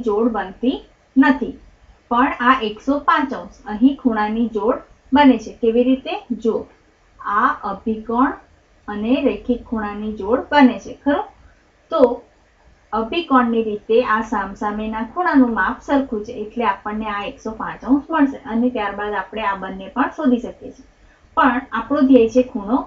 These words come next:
એક્સનું માપ શોધવાનું. તો હવે વિચારો જોઈએ કે આ એકસો પાંચ અંશ અને આ પંદર અંશ, હવે આપણે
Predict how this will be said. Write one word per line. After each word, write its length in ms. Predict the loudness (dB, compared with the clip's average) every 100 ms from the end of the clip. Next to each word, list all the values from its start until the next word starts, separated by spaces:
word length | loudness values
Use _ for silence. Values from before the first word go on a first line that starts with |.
| -10 -6
એક્સનું 280 | -6 4 6
માપ 160 | 6 0 -8
શોધવાનું. 400 | -12 -12 -14 -16 _ _ -20 -20 -20 6
તો 80 | 8 8
હવે 260 | 2 2 2 2
વિચારો 320 | 0 2 2 -2
જોઈએ 220 | -8 -12 -2
કે 120 | -2 -2 -6 -20 _ _ _ _ -2
આ 160 | 0 0
એકસો 260 | -2 2 2 4
પાંચ 260 | 2 0 -6
અંશ 240 | -6 -8 -6
અને 120 | -2
આ 80 | -2 4
પંદર 340 | 8 8 6
અંશ, 240 | -6 -12 -12 -4
હવે 300 | 2 4 4
આપણે 260 | 2 -2